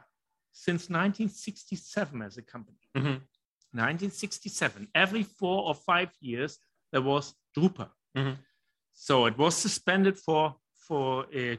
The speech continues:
Speaker 1: Corona, first time in sixty years, was nearly seventy years. Uh, now, to restart Drupa,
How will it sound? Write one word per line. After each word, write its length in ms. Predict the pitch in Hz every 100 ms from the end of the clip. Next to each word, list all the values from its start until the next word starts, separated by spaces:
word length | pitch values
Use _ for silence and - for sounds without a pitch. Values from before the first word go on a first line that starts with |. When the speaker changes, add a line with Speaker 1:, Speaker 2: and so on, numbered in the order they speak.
| -
Speaker 1:
Corona, 440 | 120 120 180 262 - _
first 320 | 139 143 -
time 320 | 143 147 147 _ _
in 280 | 131 120 113 -
sixty 440 | _ - - - 120
years, 520 | 110 113 175 - - 113
was 320 | 95 - -
nearly 380 | 143 127 117 117
seventy 480 | - 110 110 104 104
years. 280 | 117 190 _ _ _ - _ _ _ -
Uh, 180 | 147 131 - _ _ _ _ _ _ _ _ _ _ _ _ -
now, 680 | 139 135 165 254 160 101 - _ _ _ _ _ _ _ _ _
to 260 | - 147 127 139
restart 720 | 262 277 - - 208 202 -
Drupa, 360 | 190 165 _